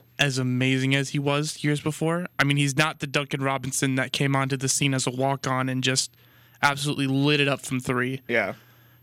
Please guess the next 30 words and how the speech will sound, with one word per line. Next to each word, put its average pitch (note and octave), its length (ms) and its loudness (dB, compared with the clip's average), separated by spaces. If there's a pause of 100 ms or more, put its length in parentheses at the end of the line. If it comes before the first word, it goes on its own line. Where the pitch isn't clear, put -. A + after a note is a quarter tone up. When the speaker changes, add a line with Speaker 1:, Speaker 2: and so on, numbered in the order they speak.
Speaker 1:
But D3+ 80 -4
he's E3 160 2
gotta E3+ 340 2
be D3 140 -4
better B2+ 240 0
than C3 120 -2
what C3 160 0
Max B2+ 320 0
Strus B2 300 -4
was A2 220 -4
in G2+ 80 -6
the G#2+ 40 -6
back - 320 -4
end F#2+ 140 -4
of - 80 -12
this, - 300 -4 (600)
of C3 120 -2
this C3 140 2
series. A2 600 -2 (720)
I D3 100 4
mean, D3+ 180 2
they, E3+ 140 4 (100)
they F3 160 2
put F#3+ 180 2
him E3 140 4
in D#3 140 2
for D3+ 140 2
very C#3+ 260 2
minimal C#3 460 2
minutes, C3+ 540 0